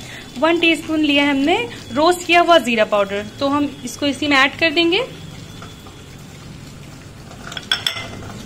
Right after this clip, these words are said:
साथ ही हम इसमें ऐड कर देंगे एक नींबू का रस।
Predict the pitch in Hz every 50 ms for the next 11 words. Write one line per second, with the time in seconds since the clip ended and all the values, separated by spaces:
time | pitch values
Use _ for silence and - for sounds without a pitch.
0 | - - - - 320 285 302 302 370 381 381 381 359 370 370 370 349 330 330 330
1 | - - 349 339 349 349 349 359 320 277 302 311 302 302 294 294 285 277 269 247
2 | 240 226 214 240 277 359 415 - - - -